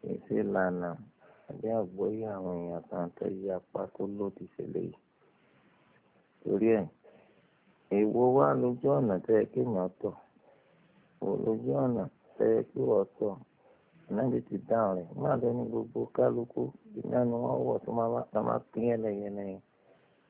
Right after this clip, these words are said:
Ẹyọ kan tí ò ní wá wọ náà, wọ́n wá bi léèrè pé kí làwọn èèyàn kan yẹn náà ń ṣe tí wọn ò fi ní wọ náà.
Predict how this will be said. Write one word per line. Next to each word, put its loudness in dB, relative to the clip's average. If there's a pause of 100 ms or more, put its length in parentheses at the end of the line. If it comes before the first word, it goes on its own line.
(320)
Ẹyọ 10 (120)
kan 2
tí 0
ò 8
ní 2
wá 4
wọ 4
náà, -2
wọ́n -2
wá 0
bi -6
léèrè 0
pé -8 (340)
kí -6
làwọn 4
èèyàn -2
kan 0
yẹn -2
náà -2
ń -4
ṣe -6
tí -10
wọn -4
ò -6
fi -8
ní -4
wọ -4
náà. -10